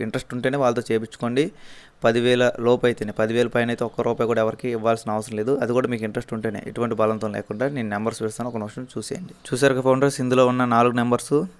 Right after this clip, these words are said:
ముగ్గురు యూట్యూబర్లు అన్నమాట. మీకు ఇంట్రెస్ట్ ఉంటేనే అది కూడా మీరు ప్యాకేజ్ బై చేసుకోవచ్చు. ఎందుకంటే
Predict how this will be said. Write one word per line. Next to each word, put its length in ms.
ముగ్గురు 240
యూట్యూబర్లు 440
అన్నమాట. 300
మీకు 300
ఇంట్రెస్ట్ 300
ఉంటేనే 420
అది 140
కూడా 160
మీరు 160
ప్యాకేజ్ 380
బై 260
చేసుకోవచ్చు. 380
ఎందుకంటే 520